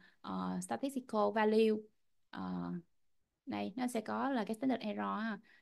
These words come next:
Nó cũng sẽ có là cái statistical value, rồi nó cũng sẽ có một cái p value, xem thử cái log constraint đó nó có thực sự có ý nghĩa thống kê hay không. Ờ, rồi, ờ, sẽ có cái Q value là sau khi mà, ờ, correction cho cái,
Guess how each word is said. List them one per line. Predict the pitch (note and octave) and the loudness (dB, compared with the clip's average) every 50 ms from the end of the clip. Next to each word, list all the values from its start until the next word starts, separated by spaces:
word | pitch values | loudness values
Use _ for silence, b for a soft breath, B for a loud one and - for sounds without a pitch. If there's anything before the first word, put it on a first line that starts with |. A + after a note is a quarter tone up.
| b | b
Nó | B3 A#3+ - | -6 -4 -2
cũng | A#3+ A3+ A3 | -2 -4 -2
sẽ | - A3 | -2 -4
có | A3 - A#3 A#3+ C#4 | -2 0 0 2 2
là | C#4 A3+ F#3 G3 | 2 0 -2 -4
cái | G#3 G#3 G#3+ A#3 A3+ | -4 -2 -2 -2 -2
statistical | - A#3 A3 - B3+ - B3+ - - A3 G#3 G#3 | -2 -2 -2 -2 -4 -6 -8 -6 -4 -4 -2 0
value, | G#3+ G#3+ G#3 G#3 G#3 G#3+ G#3 G3+ G#3 - B B B B B | 0 2 2 4 6 6 4 4 2 -2 B B B B B
rồi | F#3 F3+ | -2 -2
nó | G3 A3+ | -2 -2
cũng | A3 A3 A#3 | -2 -4 -4
sẽ | - A3+ G#3+ | -2 -4 -2
có | G#3+ A3 A3 B3 | 0 0 2 2
một | B3+ - - | 2 2 2
cái | - B3+ | 2 2
p | A#3+ A#3+ A#3+ A3+ A3 A3+ | 4 4 4 4 4 4
value, | A3 A3 G#3+ A3 A3 A3 G#3+ G#3+ - - | 4 4 6 6 6 4 4 0 -4 -6
xem | - - A3+ A3+ A3+ A3 | -2 0 2 2 2 0
thử | G#3 F#3+ F3+ F#3 | 0 0 -2 0
cái | A#3+ B3+ | 0 -2
log | C#4 C4+ | -2 0
constraint | C#4 B3 A3 A#3 A3 G#3+ G#3 G#3 - | 0 0 0 0 -2 -4 -4 -4 -2
đó | - A3 A#3+ | 0 2 2
nó | C4 C#4+ C4+ - | 2 0 0 0
có | B3+ B3 B3+ C#4+ D#4 D4 C4 - _ - | 0 0 0 0 -2 -6 -10 -14 _ -6
thực | - G3 F3+ F#3+ - | -4 -4 -4 -6 -6
sự | - - E3+ F3 G3+ - - | -6 -4 -2 -2 -4 -4 -2
có | G#3+ G#3+ | -2 0
ý | A#3+ C4+ | 2 2
nghĩa | B3+ A3 G#3+ | 2 2 2
thống | B3 B3+ B3+ | 2 0 0
kê | A#3+ G#3+ | 0 0
hay | G#3+ G#3+ G#3+ | -2 -2 -2
không. | A3 G#3+ G#3+ G#3 G#3+ - _ B B B B B B B B | 2 2 2 2 0 -4 _ B B B B B B B B
Ờ, | B - G2 F#2+ F#2+ G2 F#2+ F#2+ F#2+ G2 | B -6 -4 -4 -2 -4 -4 -4 -4 -2
rồi, | F#2+ F#2 F#2 F#2 F#2 | -2 -2 -2 0 -2
ờ, | - F3 F3 F3+ | -2 -2 -4 -4
sẽ | F3+ G3+ F#3+ F#3+ | -6 -6 -6 -6
có | - A3+ A3 A#3 B3+ B3 | -4 -4 -4 -4 -4 -2
cái | C4 C4 C4 C4 - _ _ | -2 -2 -2 -4 -8 _ _
Q | - B3+ B3 A#3+ | 0 0 2 2
value | A3+ A#3 A3+ A3+ A3+ A3+ A3 | 2 2 2 4 4 4 4
là | G#3 F#3+ F#3 | 2 0 -4
sau | - - G#3+ G#3+ G#3+ | -4 -4 -4 -4 -4
khi | G#3+ A#3 A3+ G#3+ | -2 -2 -2 -2
mà, | G#3 G3 F#3 F3+ F3 F3+ b b b b b b | -2 -2 -2 -2 -4 -4 b b b b b b
ờ, | - G3 F#3+ F#3 F#3 F#3 F3+ - - | -6 -4 -2 -2 -2 -4 -4 -6 -6
correction | A3+ A#3+ B3+ B3+ - B3 A3 G#3+ G#3 G#3+ A3 | -6 -6 -6 -6 -4 -4 -4 -2 -4 -4 -6
cho | A3 G#3+ G#3 G#3 | -6 -6 -6 -6
cái, | - A3 A3 A3+ A#3+ B3+ | -6 -6 -4 -4 -2 -4